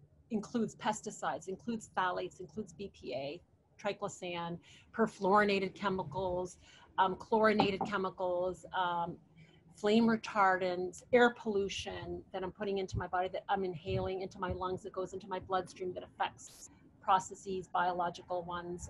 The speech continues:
Um, and so this complex mixture is, is, is not studied. We don't know how they kind of interact as, as, as, as groups of chemicals in our body. And so I might be low in pesticides, um,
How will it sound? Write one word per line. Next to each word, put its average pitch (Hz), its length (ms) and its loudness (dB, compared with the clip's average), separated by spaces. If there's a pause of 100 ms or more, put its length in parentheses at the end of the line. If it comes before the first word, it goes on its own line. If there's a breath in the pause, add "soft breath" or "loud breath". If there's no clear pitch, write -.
Um, 175 380 -2 (460 loud breath)
and 233 120 4
so 233 160 6
this 220 240 2 (200)
complex - 640 0
mixture 254 720 0 (880)
is, 254 320 6 (180)
is, 240 260 4 (160)
is 226 160 2
not 240 240 6
studied. - 480 0
We 220 60 4
don't 240 320 8
know 233 260 8
how 220 300 4
they 202 220 2
kind 202 280 -2
of 190 60 -4 (100)
interact 214 800 -2 (180)
as, 190 160 -2 (120)
as, 196 240 -2 (120)
as, 202 200 -2 (120)
as 202 220 -6 (140)
groups - 340 -2
of - 100 -8
chemicals 185 580 -10
in 214 140 0
our 196 120 2
body. 151 420 -2
And 190 140 -10
so 202 180 0
I - 80 2
might 220 260 0
be 214 200 -6 (280)
low 233 360 4
in 233 160 0
pesticides, - 1120 -6 (840)
um, 208 300 10